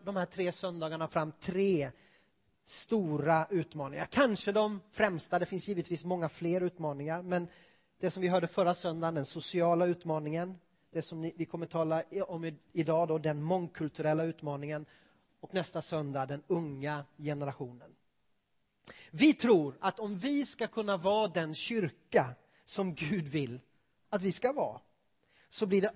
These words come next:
avgörande om vi bejakar kallelsen till de här utmaningarna och att vi tillsammans överlåter oss till detta.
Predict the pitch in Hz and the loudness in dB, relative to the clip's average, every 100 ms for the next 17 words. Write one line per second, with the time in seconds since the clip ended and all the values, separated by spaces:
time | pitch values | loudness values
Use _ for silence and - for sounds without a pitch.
0 | - - 240 226 165 131 165 240 226 156 | -6 2 6 6 6 0 0 0 0 -2
1 | 131 131 127 - _ _ _ _ - 202 | -4 -8 -10 -12 _ _ _ _ -2 2
2 | 185 175 165 - _ - 175 196 214 254 | 4 4 2 -6 _ 2 4 6 4 4
3 | - 240 226 226 196 170 165 165 214 226 | 2 0 0 6 8 8 6 4 0 0
4 | 214 - 208 196 190 175 175 170 185 _ | -4 -4 2 4 2 0 0 -2 -6 _
5 | _ _ 214 185 170 160 151 143 147 165 | _ _ -8 -8 -2 -2 0 -4 -4 -6
6 | 180 _ _ - - 190 202 214 - - | -8 _ _ -8 -2 -2 -2 -4 -4 2
7 | 185 190 185 147 139 - 202 190 156 147 | 2 2 -2 -2 -6 -6 -2 0 0 0
8 | 156 165 - 151 135 - _ 156 143 147 | -2 -4 -8 -10 -10 -18 _ -6 -4 -6
9 | - | -12